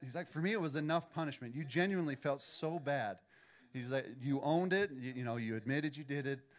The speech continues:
and you were," I mean, I was just sobbing. "I'm <laughs> so sorry," you know, one of those kind of cries. And so I, I didn't get any other punishment besides that, but then my dad's like, "What you will do is you will sit down,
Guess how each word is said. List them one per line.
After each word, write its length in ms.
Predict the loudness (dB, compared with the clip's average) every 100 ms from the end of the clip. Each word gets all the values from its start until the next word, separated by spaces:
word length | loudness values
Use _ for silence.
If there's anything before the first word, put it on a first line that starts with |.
| -20 -16 -8
and 360 | -6 -6 -6
you 120 | -6
were," 300 | -4 -4 -6 -8 -4
I 80 | -2
mean, 120 | -2
I 60 |
was 80 | -4
just 260 | -6 -10 -6
sobbing. 420 | -4 -4 -6 -12 -16 _ _ _ -20 -4
"I'm 180 | -2 -2 -2 -4
<laughs> 220 | -4 -6
so 200 | -4 -4 -4 -4 -4 -4 -8 -8 -8
sorry," 340 | -4 0 0 -2 -4 -4 -4 2
you 120 | 6
know, 220 | 8 8
one 200 | 8 8
of 120 | 8
those 240 | 8 6 6
kind 200 | 2 2
of 100 | 4
cries. 460 | 6 6 6 0 -12 -20 -20 -20 -20 -2
And 300 | 4 6 6
so 480 | 2 6 8 8 4 -6 -20 _ _ _ -20 -20 _ _ _ -20 -20 -8 6
I, 200 | 6 8
I 140 | 4
didn't 220 | 2 -2
get 140 | 0 0
any 200 | 2 2
other 180 | 2 0
punishment 680 | 0 0 0 -2 -2 -4
besides 400 | -6 4 4 6
that, 140 | 0 -2
but 100 | 0
then 120 | 0
my 120 | 0
dad's 260 | 2 2 0
like, 140 | -6 -4
"What 180 | -4
you 120 | -4 -4
will 240 | -4 -4
do 260 | -6 -12 -12
is 120 | -12
you 60 | -12
will 80 | -14
sit 300 | -10 -10 -4
down, 320 | -4 -2